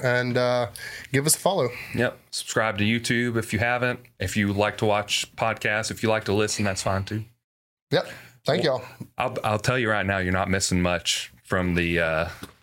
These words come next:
Speaker 2: <laughs> from the
Speaker 1: Oh, shit.
Speaker 2: YouTube side of it, <laughs> except for when we, we do weird shit like that.
Speaker 1: Yeah.
Speaker 2: But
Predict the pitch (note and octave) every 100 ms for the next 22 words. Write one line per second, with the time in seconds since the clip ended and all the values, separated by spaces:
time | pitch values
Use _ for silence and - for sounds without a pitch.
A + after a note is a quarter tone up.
0 | - D#3 G3+ - F#3 - F#3+ G3 E3+ -
1 | - - D#3+ D3 C#3 C3 A#2+ A2 G#2 G#2
2 | - D#3+ D#3+ E3 - - G3+ - F#3 F#3
3 | D3 - E3+ - D3 - - - B2+ -
4 | C#3 E3+ D#3+ D#3+ D3 D3 C3 A2+ G#2 -
5 | A#2 A2+ A2 A#2 G#2+ - F#2+ G2 G2 A2
6 | F#2 - C#3 D3 D3+ _ _ _ - G2+
7 | F2+